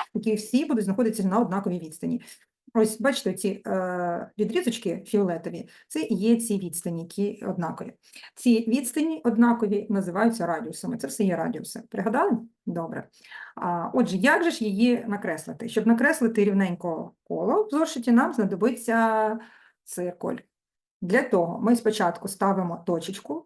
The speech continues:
десь в зошиті, де ми хочемо накреслити коло. А, це і буде наш центр. Бачите, червона точечка.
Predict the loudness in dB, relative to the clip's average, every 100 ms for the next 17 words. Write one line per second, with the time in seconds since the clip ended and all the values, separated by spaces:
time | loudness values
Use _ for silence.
0 | _ 2 2 4 0 0 -2 0 -2 -4
1 | -8 -2 2 2 0 0 2 2 0 -4
2 | -2 -2 -2 -6 -6 -2 -2 -2 -10 -20
3 | _ -20 -20 -12 -2 -2 0 0 2 4
4 | 2 2 -2 -8 -10 -2 0 0 -4 -2
5 | 0 2 2 0 -8 -12 -14